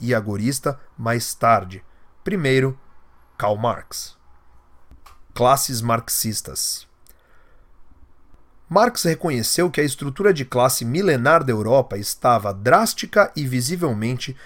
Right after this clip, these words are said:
mudando e que ele viveu em um tempo revolucionário. Como Conkin explicou, a antiga ordem estava abrindo caminho para uma nova.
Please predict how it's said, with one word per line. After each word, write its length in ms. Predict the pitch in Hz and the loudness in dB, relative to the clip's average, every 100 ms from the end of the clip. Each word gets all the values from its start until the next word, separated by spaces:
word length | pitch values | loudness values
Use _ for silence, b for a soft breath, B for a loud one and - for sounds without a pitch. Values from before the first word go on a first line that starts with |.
| b b | b b
mudando 680 | 160 160 139 175 131 104 - - | -2 2 2 2 0 -4 -8 -8
e 120 | 156 | -8
que 340 | - 135 117 | -8 -4 2
ele 240 | 156 196 190 | 4 4 2
viveu 540 | 180 135 139 147 147 | -4 0 0 0 -2
em 160 | 123 123 | -4 -4
um 120 | 117 | -4
tempo 360 | - 127 120 117 | -4 -4 -4 -2
revolucionário. 1000 | 131 135 127 127 - 135 113 107 92 - b b b b | 0 0 -2 -4 -6 -6 -4 -4 -6 -14 b b b b
Como 300 | - 240 233 - | 2 2 2 -2
Conkin 460 | - 254 202 131 117 | 2 2 0 -6 -8
explicou, 680 | 117 - 113 - 170 135 - b b b b b - | -10 -8 -8 -2 0 0 -4 b b b b b 2
a 60 | 196 | 4
antiga 460 | 208 175 269 240 | 4 0 6 8
ordem 420 | 135 151 165 170 156 | 10 8 6 2 -2
estava 340 | - 165 156 | 6 6 6
abrindo 360 | 120 143 196 190 | 4 0 -4 0
caminho 440 | 156 117 139 139 | 0 0 -2 -2
para 260 | 139 127 127 | 2 4 4
uma 220 | 127 147 | 2 0
nova. 440 | 107 113 101 - | 0 -2 -4 -12